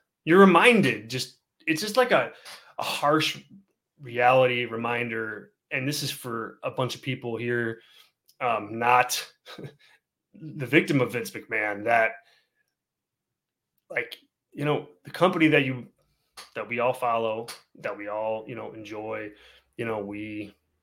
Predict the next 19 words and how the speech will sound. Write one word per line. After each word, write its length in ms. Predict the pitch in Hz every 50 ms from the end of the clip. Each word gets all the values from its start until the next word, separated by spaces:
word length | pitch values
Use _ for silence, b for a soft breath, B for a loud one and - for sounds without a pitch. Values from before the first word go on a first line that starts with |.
| _ _ _ _ -
we 100 | 123 110
cover 380 | - - 135 131 120 120 120 117
it 80 | 110
here 160 | 120 120 117
on 80 | 113 113
the 40 | 110
show, 600 | 104 - - 123 113 110 110 107 110 107 104 - -
we 80 | -
cover 440 | - - - 127 117 113 113 113 110
it 120 | 104 -
in 80 | 127 117
our 240 | 110 107 107 110 -
s-, 180 | - - - -
newsletter, 720 | 139 123 120 120 113 107 120 117 110 110 107 107 104 B B B B B B B B B B -
you 60 | 123
know, 40 | 107
we 80 | 107 113
cover 380 | 110 - 131 123 120 117 117
it 200 | 117 110 113 107